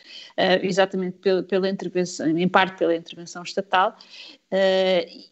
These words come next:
e, e, e, digamos, focada exatamente na questão, ah, da Medicare e da, da sua cobertura.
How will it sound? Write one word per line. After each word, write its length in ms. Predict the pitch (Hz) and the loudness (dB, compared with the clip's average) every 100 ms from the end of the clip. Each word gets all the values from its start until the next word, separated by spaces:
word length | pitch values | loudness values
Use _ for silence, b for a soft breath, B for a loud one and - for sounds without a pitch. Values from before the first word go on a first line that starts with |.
| _ | _
e, 680 | 233 240 - 233 240 233 - | 0 0 4 6 6 4 0
e, 80 | 226 | 0
e, 40 | |
digamos, 460 | 190 202 220 233 - | 2 4 4 4 0
focada 560 | - 240 - 226 233 | -6 -6 2 2 2
exatamente 580 | 240 233 226 226 208 214 | 0 -2 -8 -8 -8 -6
na 120 | 202 | -8
questão, 520 | 190 - 196 196 190 - | -10 -8 -8 -8 -12 -14
ah, 400 | 185 180 175 175 - - - b b b | -12 -10 -8 -10 -12 -20 -20 b b b
da 160 | 185 190 | 0 2
Medicare 800 | 185 180 190 - 220 220 208 185 | 4 2 0 4 6 8 6 2
e 40 | |
da, 200 | 175 175 | 0 -6
da 140 | - 185 | -8 -10
sua 240 | - 190 | -8 -12
cobertura. 760 | 185 196 196 - 240 240 247 | -10 -8 -8 -2 2 4 4